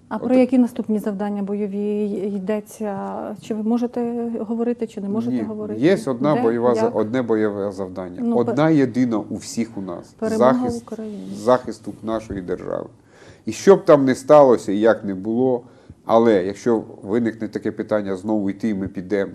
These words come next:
Speaker 2: іншого виходу немає.
Speaker 1: Мгм.
Speaker 2: У нас, українців, не с-, в п'ять раз менше, чим орків.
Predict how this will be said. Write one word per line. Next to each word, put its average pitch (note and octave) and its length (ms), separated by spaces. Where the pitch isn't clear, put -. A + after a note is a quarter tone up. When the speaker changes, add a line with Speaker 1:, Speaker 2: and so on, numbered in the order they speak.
Speaker 2:
іншого G#2+ 340
виходу F#2+ 360
немає. F2+ 480
Speaker 1:
Мгм. G#3 360
Speaker 2:
У - 40
нас, D3+ 260
українців, A#2+ 680
не A2 140
с-, A2 160
в - 200
п'ять B2 220
раз A2 220
менше, B2 320
чим G2+ 240
орків. G2 460